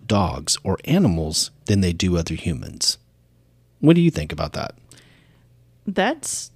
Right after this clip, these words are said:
Speaker 2: to me, that's an easy one, because a dog just doesn't have hate in their heart like
Speaker 1: Exactly.
Speaker 2: humans can have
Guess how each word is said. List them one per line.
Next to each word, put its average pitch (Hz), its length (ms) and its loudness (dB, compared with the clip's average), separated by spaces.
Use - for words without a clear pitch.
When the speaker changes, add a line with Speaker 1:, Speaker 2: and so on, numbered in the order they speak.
Speaker 2:
to - 100 -2
me, 233 220 2
that's 180 260 0
an - 140 -6
easy 175 260 -4
one, 156 240 -6
because 175 960 -4
a 180 120 -4
dog 185 480 -2
just - 300 -4
doesn't 196 400 -2
have 175 420 -6
hate - 440 -4
in 185 160 2
their 170 120 -4
heart 196 400 2
like 113 160 4
Speaker 1:
Exactly. 123 460 4
Speaker 2:
humans 165 680 0
can 185 200 -4
have 180 480 -4